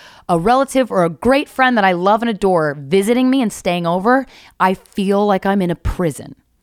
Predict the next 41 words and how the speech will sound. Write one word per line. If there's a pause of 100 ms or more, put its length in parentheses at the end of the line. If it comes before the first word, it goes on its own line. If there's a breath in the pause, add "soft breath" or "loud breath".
(380)
because
I
can't
do
whatever
the
fuck
I
want.
And
wh-,
whatever
the
fuck
I
want (220 loud breath)
happens
to
be (180 soft breath)
just (220 soft breath)
walking
around
naked,
smoking
a
blunt, (420)
farting. (920)
But
if
I
can't
do
that, (480 soft breath)
I'm
gonna
feel
like
I'm
in
a
prison.